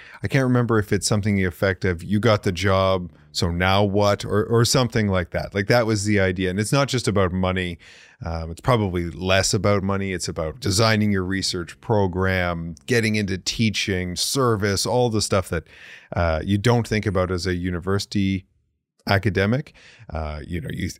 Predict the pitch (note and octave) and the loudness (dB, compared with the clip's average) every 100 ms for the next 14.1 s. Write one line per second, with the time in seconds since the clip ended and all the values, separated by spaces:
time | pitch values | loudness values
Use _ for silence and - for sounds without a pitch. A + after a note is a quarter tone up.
0 | - - B2 A2 F#2+ E2 - F2 - E2+ | -8 -2 0 0 -2 -4 -8 -12 -8 -8
1 | - F2+ E2+ E2 E2+ - G#2+ G#2 G2+ G#2 | -4 -4 -4 -10 -12 -2 0 0 0 0
2 | A2+ - _ _ _ _ G2 F2+ F2 F2 | -2 -14 _ _ _ _ -4 -2 -2 -4
3 | F2 E2 - F#2 F2+ - _ _ _ G2+ | -8 -10 -8 -2 -2 -2 _ _ _ -2
4 | A2+ A2 A2 A#2 G#2+ G2 G#2 - F#2 F2 | 0 0 0 0 0 -2 -4 -4 -4 -4
5 | D#2+ F2 E2+ E2+ - - - - - - | -4 -4 -4 -8 -10 -14 -12 -12 -10 -10
6 | - - - G#1 - - - _ _ _ | -10 -10 -8 -10 -12 -18 -20 _ _ _
7 | _ _ _ _ _ _ _ _ _ A2+ | _ _ _ _ _ _ _ _ _ 0
8 | A2 G#2 A#2+ G#2+ A2 A2 F2 A2 - - | 0 2 2 2 2 2 2 0 0 -6
9 | - G#2 G2 F2+ - F#2 F#2 G2 G#2 G2+ | -2 0 0 -2 -4 -4 -2 0 0 0
10 | G#2+ G#2 - - - F#2 F2+ _ _ _ | 0 -2 -4 -8 -2 -2 -2 _ _ _
11 | _ _ G#2+ G2 F2+ G#2 - A#2+ B2+ B2+ | _ _ 0 0 -2 -2 -4 -4 -4 -6
12 | - _ _ _ G#2+ F#2+ G#2+ G2 E2+ F#2+ | -12 _ _ _ 2 2 2 0 -2 -8
13 | G2 G2 - F2+ F#2+ - F#2+ F#2 - - | -8 -8 -8 -10 -8 -10 -14 -14 -12 -12